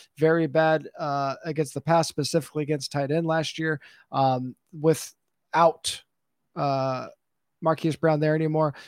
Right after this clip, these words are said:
Mark Andrews is in line for a huge target share. Obviously, Rashad Bateman is still, is there, like you mentioned, but, like, we don't know if Rashad Bateman is going to absorb twenty-five percent of targets like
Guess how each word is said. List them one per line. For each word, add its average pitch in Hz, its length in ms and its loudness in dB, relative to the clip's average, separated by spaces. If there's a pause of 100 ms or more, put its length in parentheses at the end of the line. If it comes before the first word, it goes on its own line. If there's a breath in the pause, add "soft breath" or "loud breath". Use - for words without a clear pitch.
(120 loud breath)
Mark 151 200 4
Andrews 151 400 -2
is 185 300 4
in 190 80 2
line 175 160 4
for 175 180 4
a 160 40 6
huge 165 260 4
target 165 300 0
share. 165 180 2
Obviously, 147 460 4
Rashad 143 280 2
Bateman 143 380 0
is 135 100 -6
still, 147 280 -4
is 156 200 0
there, 147 180 2
like 143 200 2
you 135 80 -6
mentioned, 151 380 -4 (240 loud breath)
but, 147 80 -2
like, 147 180 0
we 180 80 0
don't 285 220 8
know 262 240 4
if 143 160 0
Rashad 139 260 0
Bateman 135 360 2
is 127 140 -4
going 135 260 -4
to 127 180 -8 (240)
absorb 139 400 0
twenty-five 135 480 -2
percent 135 260 -4
of 127 60 -4
targets 127 340 -4
like 131 160 -4